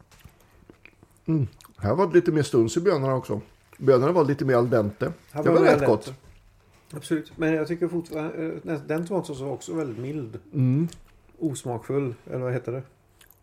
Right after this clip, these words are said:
Speaker 1: Det är inte mycket kryddor i dem.
Speaker 2: Ingenting.
Speaker 1: Det är väldigt mesigt.
Speaker 2: Nu tar vi Heinz ekologisk, Andreas.
Speaker 1: Mm. Den där såsen var ju om möjligt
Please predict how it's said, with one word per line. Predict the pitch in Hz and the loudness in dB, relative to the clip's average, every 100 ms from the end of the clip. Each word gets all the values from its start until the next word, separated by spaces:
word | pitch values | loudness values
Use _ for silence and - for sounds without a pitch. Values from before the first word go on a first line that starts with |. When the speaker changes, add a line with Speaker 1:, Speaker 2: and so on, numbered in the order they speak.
| _ - - _ _ _ - | _ -20 -20 _ _ _ -4
Speaker 1:
Det | 117 | -4
är | |
inte | 98 | -2
mycket | 90 - 143 | -6 -4 4
kryddor | 175 117 87 339 | 4 4 2 2
i | 247 | 4
dem. | 78 101 143 | 2 -2 -6
Speaker 2:
Ingenting. | 147 156 135 147 160 - | -10 -10 -10 -10 -14 0
Speaker 1:
Det | 139 | 2
är | |
väldigt | 131 123 139 | 4 2 0
mesigt. | 175 190 127 - - - _ | 0 2 2 -2 -4 -10 _
Speaker 2:
Nu | 160 | -8
tar | 147 185 | -2 0
vi | |
Heinz | 160 147 143 | 0 -4 -6
ekologisk, | - - 131 104 131 - | -8 -4 -2 -2 -6 -10
Andreas. | 143 139 151 170 - _ - | -8 -6 -6 -10 -20 _ -2
Speaker 1:
Mm. | 120 156 165 - _ - - - | 0 0 -2 -8 _ -16 -14 -4
Den | 120 | 0
där | 135 | 2
såsen | 170 170 160 165 | 4 4 4 2
var | 147 | 2
ju | 135 - | 0 0
om | 143 156 | 0 2
möjligt | 170 123 147 | 2 2 -4